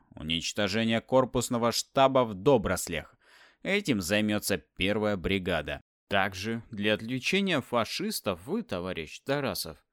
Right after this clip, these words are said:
организуете нападение на аэродром в Глебовщине. Как-никак, это была ваша основная задача. Тем более это рядом. Понимаю, что шансы ничтожны,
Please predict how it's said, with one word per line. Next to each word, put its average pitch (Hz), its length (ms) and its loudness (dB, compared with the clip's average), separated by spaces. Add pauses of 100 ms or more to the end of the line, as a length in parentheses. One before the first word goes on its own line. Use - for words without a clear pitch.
(140)
организуете 113 800 0
нападение 120 680 2
на 120 260 -2
аэродром 90 760 -4
в 82 80 -12
Глебовщине. 95 800 -6 (340)
Как-никак, 123 680 0
это 107 160 -2
была 117 220 2
ваша 120 320 0
основная 135 800 0
задача. 107 640 0 (120)
Тем 85 260 -6
более 139 300 0
это 92 340 -4
рядом. 101 440 -2 (220)
Понимаю, 175 540 -2
что 135 240 -2
шансы 165 460 0
ничтожны, 113 840 0